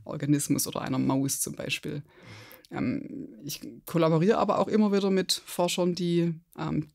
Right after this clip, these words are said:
Tiermodelle oder Mäuse zum Beispiel verwenden. Und um, ne, die Gesamt-, die, die Krankheiten im Gesamten zu verstehen, braucht man letztlich die verschiedenen, ähm, Modellsysteme und methodischen Ansätze.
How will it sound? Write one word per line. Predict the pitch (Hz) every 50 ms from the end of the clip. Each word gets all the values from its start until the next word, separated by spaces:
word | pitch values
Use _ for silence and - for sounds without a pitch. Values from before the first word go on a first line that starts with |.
| _ _ _ _ _ _ _ _ _ - - -
Tiermodelle | - - 185 165 165 165 160 160 165 160 160 160 -
oder | - - 147 147 147 - - -
Mäuse | - 151 147 - - - 160 156
zum | 147 156 156
Beispiel | 151 151 151 - 156
verwenden. | 156 165 156 170 185 220 233 - - 233 226 226 - - - - - - - - - - - - _ - - _ _ _
Und | - 165 165 151 -
um, | - 160 156 147 139 139 147 151
ne, | 180 240 269
die | 233 202 180
Gesamt-, | 175 160 - 156 165 170 160 -
die, | 165 156
die | 160
Krankheiten | 160 - 175 180 190 170 175 165 165 -
im | 151 160
Gesamten | 156 165 - - 165 185 208 190
zu | 160 185
verstehen, | 170 170 156 - 160 147 151
braucht | 147 - 147 147 -
man | 156 147
letztlich | 139 131 - - - - 127 135 - - - -
die | - 151
verschiedenen, | 151 151 - - 160 160 151 156 143 123 120 120 - - 135 - _ - - - - - _ _ _ _ -
ähm, | - - - - - 127 135
Modellsysteme | 156 151 147 143 - 139 143 - - - - 147 147 139 139 -
und | - - 151 - - -
methodischen | 151 156 - 156 143 - 151 151 - -
Ansätze. | - - 147 151 151 - - - - 147 143